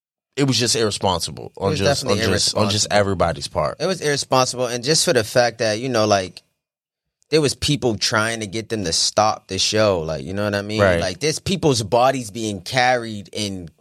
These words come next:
Speaker 2: shifted over the top of the crowd, like, for, for help.
Speaker 1: Right.
Speaker 2: Like, unconscious bodies is getting carried to the front. So it's like, yo, like, y'all don't see that?
Speaker 1: Right.
Speaker 2: Y'all don't see these people being carried on top of other people, on top of other,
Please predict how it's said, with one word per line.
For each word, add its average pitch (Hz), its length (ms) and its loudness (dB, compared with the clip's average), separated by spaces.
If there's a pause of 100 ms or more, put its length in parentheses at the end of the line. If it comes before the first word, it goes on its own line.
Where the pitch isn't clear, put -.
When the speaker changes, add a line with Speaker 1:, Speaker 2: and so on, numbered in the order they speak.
(220)
Speaker 2:
shifted - 580 2 (100)
over 120 260 2
the 107 120 0
top 113 320 0
of 101 80 -6
the 87 80 -10
crowd, 117 540 2
like, 95 220 -4
for, - 180 -10 (100)
for 90 120 0
help. 127 460 0 (160)
Speaker 1:
Right. 90 300 2
Speaker 2:
Like, 110 160 2
unconscious 139 720 -4
bodies 113 420 2
is 98 120 -10
getting 95 240 -4
carried 113 360 0
to 95 60 -14
the 95 100 -12
front. 107 300 -4
So 113 100 -8
it's 120 140 -6
like, 110 160 0
yo, 151 220 -6
like, 101 280 -6 (300)
y'all 135 140 6
don't 139 180 -6
see 135 280 -4
that? 214 300 0 (460)
Speaker 1:
Right. 98 320 2 (100)
Speaker 2:
Y'all 143 100 4
don't 170 120 -2
see 175 160 -4
these 170 160 -8
people 165 260 -2
being 143 260 0
carried 147 500 0
on 123 200 0
top 135 300 0
of 127 80 4
other 139 220 2
people, 147 300 -6
on 123 220 -2
top 131 220 -2
of - 80 2
other, - 180 0